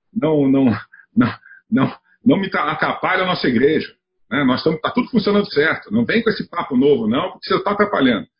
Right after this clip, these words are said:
E parece que hoje, se Jesus voltasse à Terra e fosse pro Brasil, é, ele ia ficar meio chocado com os cristãos que nós temos hoje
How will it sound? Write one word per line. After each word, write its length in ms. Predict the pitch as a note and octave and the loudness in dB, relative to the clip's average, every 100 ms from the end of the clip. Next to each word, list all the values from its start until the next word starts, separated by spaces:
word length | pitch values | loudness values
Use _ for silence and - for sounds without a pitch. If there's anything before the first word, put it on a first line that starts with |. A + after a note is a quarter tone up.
| _ _ - - _ - | _ _ -14 -14 _ -10
E 60 | |
parece 420 | - F3 G3 G#3 - | -4 0 0 -2 -2
que 100 | E3+ | 0
hoje, 280 | F3+ D3+ | 2 2
se 160 | - F3+ | 0 -2
Jesus 380 | D#3 C3+ F#3 E3 | 2 2 2 2
voltasse 380 | D#3+ C#3 C3 A#2+ | 0 0 -2 -4
à 60 | |
Terra 300 | - G#2+ F#2 | -2 0 0
e 80 | F2 | -2
fosse 180 | A#2+ - | -4 -2
pro 100 | B2 | -2
Brasil, 680 | A2+ F#2+ E2 B2+ F3 A2 - _ _ _ _ - | 2 0 2 2 2 0 -4 _ _ _ _ -6
é, 920 | G#2 G#2+ G#2 G2+ G2 F#2+ F#2 F2 E2+ - - | -2 2 2 2 2 0 0 -2 -4 -10 -16
ele 200 | G#2+ B2+ | -2 0
ia 100 | D3+ | 0
ficar 180 | - F3+ | -2 -2
meio 140 | F#3+ | 0
chocado 520 | G3 G3 - C3+ B2+ | 0 -2 0 -2 -2
com 100 | - | -2
os 140 | G#2 - | -2 -2
cristãos 540 | G#2 - - G#2+ F#2+ | -4 -2 0 0 0
que 80 | G2+ | -2
nós 220 | F#2+ F#2 | -2 -2
temos 320 | - G2 F#2 | 0 0 2
hoje 400 | G2 G2 E2+ E2 | 0 -2 -2 -6